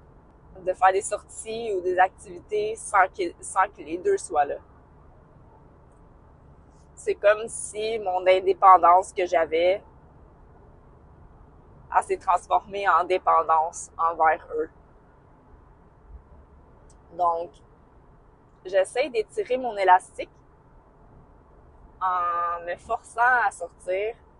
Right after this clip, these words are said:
puis en sortant de ma zone de confort, pour faire en sorte que mon sentiment de culpabilité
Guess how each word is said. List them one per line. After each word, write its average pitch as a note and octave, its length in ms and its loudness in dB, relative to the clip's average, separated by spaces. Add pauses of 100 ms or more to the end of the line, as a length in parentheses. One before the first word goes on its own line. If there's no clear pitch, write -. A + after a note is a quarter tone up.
(2000)
puis F3 680 -6 (760)
en G3 120 -4
sortant G#3+ 380 0
de A3 80 -8
ma F#3 160 2
zone F3+ 260 -2
de E3+ 80 0
confort, E3 540 -2 (2000)
pour A3 400 4
faire G#3+ 360 2
en G#3 40 -6
sorte G#3+ 300 -2 (160)
que G3 600 -4
mon F3+ 100 -8
sentiment F#3+ 460 -4
de - 200 -14
culpabilité F#3+ 1000 -2